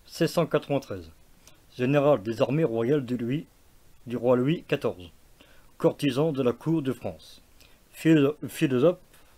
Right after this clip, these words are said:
écrivain, épistolaire, flémataire,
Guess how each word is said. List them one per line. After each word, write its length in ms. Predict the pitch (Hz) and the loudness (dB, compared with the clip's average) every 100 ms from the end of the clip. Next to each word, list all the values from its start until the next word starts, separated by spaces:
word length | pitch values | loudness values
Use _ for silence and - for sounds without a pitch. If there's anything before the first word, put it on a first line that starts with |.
| - - - - - | -20 -20 -20 -20 -8
écrivain, 500 | 143 - 147 139 139 - _ _ _ - | -6 -2 0 2 0 -4 _ _ _ -2
épistolaire, 1300 | 151 147 - 165 151 - _ - 120 127 170 185 170 - - - - - - - _ | 0 0 -6 -4 -4 -6 _ -2 2 4 2 0 -6 -12 -20 -20 -20 -20 -20 -20 _
flémataire, 1120 | - - 160 165 151 135 - - 160 175 180 | -20 -6 4 4 6 4 2 6 8 8 2